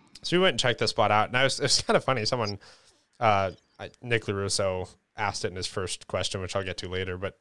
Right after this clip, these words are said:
um, he said he was envious of our crawl spots. <laughs> And I was,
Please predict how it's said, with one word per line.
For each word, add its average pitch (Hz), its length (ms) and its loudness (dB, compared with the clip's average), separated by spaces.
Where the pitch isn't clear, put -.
um, 87 440 -6
he 120 120 -4
said 104 220 0
he 104 80 -2
was 98 140 -2
envious 101 380 -4
of 104 60 -10
our 90 120 -2
crawl 104 240 0
spots. 101 440 0
<laughs> - 60 -4
And 214 80 6
I 220 60 6
was, 175 180 2